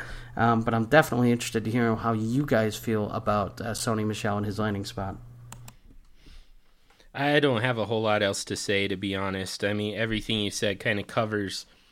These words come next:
Speaker 2: why I'm concerned about it. I mean, there, there is the, the injury risk. There's also just the simple fact that he's a New England Patriot, and they seem to hate their running backs for some reason.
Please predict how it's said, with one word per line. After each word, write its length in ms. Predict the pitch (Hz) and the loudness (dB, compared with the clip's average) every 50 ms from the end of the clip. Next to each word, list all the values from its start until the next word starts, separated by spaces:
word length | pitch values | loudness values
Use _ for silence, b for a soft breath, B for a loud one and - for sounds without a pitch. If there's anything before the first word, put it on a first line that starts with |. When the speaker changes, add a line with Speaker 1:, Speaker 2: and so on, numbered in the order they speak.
| b b b _ | b b b _
Speaker 2:
why 240 | - 117 123 113 107 | 0 2 2 4 4
I'm 240 | 101 107 117 120 110 | 2 2 2 2 0
concerned 460 | - - 101 95 - 123 110 107 98 | -2 -2 -4 -2 0 0 0 0 0
about 320 | 92 90 92 87 87 87 | -2 -2 -2 -2 -2 -2
it. 160 | 92 95 101 - 92 | -4 -4 -6 -6 -6
I 60 | 104 | -4
mean, 220 | 101 98 98 98 | -4 -4 -4 -4
there, 200 | 98 98 98 98 - - - | -4 -4 -4 -6 -10 -10 -4
there 220 | 110 104 107 107 | -2 0 2 2
is 300 | 107 110 110 101 - - | 2 2 2 0 -2 -4
the, 360 | - 113 101 98 95 92 92 - - - | -2 -2 -2 -2 -2 -4 -4 -8 -10 -6
the 340 | - 104 95 92 90 95 92 - | -4 -4 -2 -2 -4 -6 -6 -6
injury 420 | - 117 107 104 101 104 104 98 95 | -6 -4 -4 -2 -2 -2 -2 -2 0
risk. 420 | 95 95 95 95 - - - - | 0 0 -2 -2 -2 -4 -8 -6
There's 260 | - 95 95 92 - | -4 -4 -4 -2 -4
also 540 | 101 92 92 90 - - 95 90 87 90 90 b b b b b b b b b b b b b | -4 -4 -4 -4 -4 -4 -4 -2 -4 -4 -6 b b b b b b b b b b b b b
just 240 | b - 101 98 - | b -2 -2 0 0
the 60 | 107 | 0
simple 340 | 95 - 123 107 98 - 107 | 0 0 0 0 0 0 -2
fact 340 | - - 123 110 104 101 - | 0 2 2 2 2 2 0
that 120 | 110 107 | -2 -2
he's 160 | 107 107 101 110 | 0 -2 -2 -2
a 40 | 104 | -2
New 200 | 107 107 107 107 | 0 0 0 0
England 340 | 104 104 104 104 104 98 | 0 0 2 2 2 2
Patriot, 640 | - - 110 110 104 - - 107 107 107 107 110 - _ _ _ _ _ _ _ _ - | 2 0 -2 -2 -2 -2 -2 0 2 2 2 0 0 _ _ _ _ _ _ _ _ -4
and 440 | 107 101 98 95 95 95 92 92 90 - - - | -2 0 0 0 0 -2 -2 -4 -6 -6 -4 -2
they 160 | 107 104 98 | 0 0 0
seem 320 | - - 117 110 104 98 | -2 -4 -4 -4 -4 -4
to 160 | - - 104 | -4 -4 -6
hate 420 | 85 - - 104 104 107 - _ - | -4 -4 -4 -4 -4 -4 -8 _ -12
their 160 | - 101 95 | -10 -8 -6
running 360 | 92 95 98 98 98 101 101 | -4 -4 -4 -2 -2 -2 0
backs 300 | 104 107 107 107 104 - | 0 2 2 2 0 -2
for 140 | - - 110 | -4 -6 -6
some 240 | - - 113 107 110 | -6 -4 -4 -2 -2
reason. 440 | 110 110 110 107 - 113 113 117 | -2 -2 -2 -2 -2 -4 -4 -4